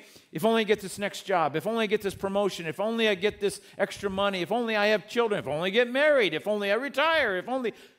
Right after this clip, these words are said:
and it's always like, "This next thing, this next thing, that's gonna fulfill me."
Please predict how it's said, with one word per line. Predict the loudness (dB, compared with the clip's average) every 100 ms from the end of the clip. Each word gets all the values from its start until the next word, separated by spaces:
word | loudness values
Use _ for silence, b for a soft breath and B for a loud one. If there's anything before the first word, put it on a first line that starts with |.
| B
and | -2
it's | -2 0
always | 2 2 4
like, | 2 0 -16 -20 -8
"This | -6 0
next | 0 0
thing, | -2 0
this | -2
next | -2 -2
thing, | 0 0
that's | -2
gonna | -2 -4
fulfill | -6 -2 0 0
me." | -2 -8